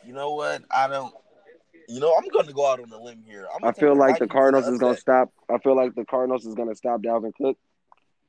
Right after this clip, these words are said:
Speaker 1: I don't think so.
Speaker 2: Yes,
Speaker 1: No.
Speaker 2: I do.
Speaker 1: I will, 'cause Isaiah Simmons, like,
Speaker 2: I just feel like it today. If Buda Baker does what he, even not, he don't even have to do what he did last week.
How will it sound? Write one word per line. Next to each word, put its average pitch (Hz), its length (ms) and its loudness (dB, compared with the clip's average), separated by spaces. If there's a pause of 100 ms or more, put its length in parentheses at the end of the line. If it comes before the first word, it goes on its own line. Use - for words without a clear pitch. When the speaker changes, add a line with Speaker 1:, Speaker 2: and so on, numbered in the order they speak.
(140)
Speaker 1:
I 117 100 -8
don't 113 160 -14
think 90 120 -20
so. 82 220 -20 (680)
Speaker 2:
Yes, 95 340 -8
Speaker 1:
No. 95 60 -6
Speaker 2:
I 90 40 -6
do. 76 220 -8 (560)
Speaker 1:
I 107 100 -6
will, 107 140 -6
'cause 123 180 -4
Isaiah 117 380 -4
Simmons, 151 380 -10 (280)
like, - 200 -14 (1500)
Speaker 2:
I 107 120 -2
just 107 200 -4
feel 123 180 4
like 120 200 4
it 117 160 -2 (500)
today. 110 360 0
If 104 120 -4
Buda 135 280 2
Baker 139 280 2
does 131 260 2
what 131 120 -2
he, 127 280 -2 (520)
even 175 500 2
not, 160 200 4
he 175 80 4
don't 208 160 2
even 190 140 0
have 160 100 -4
to 147 60 -8
do 151 120 -2
what 151 100 -2
he 139 60 -4
did 131 380 0
last 120 340 -6
week. 101 180 -12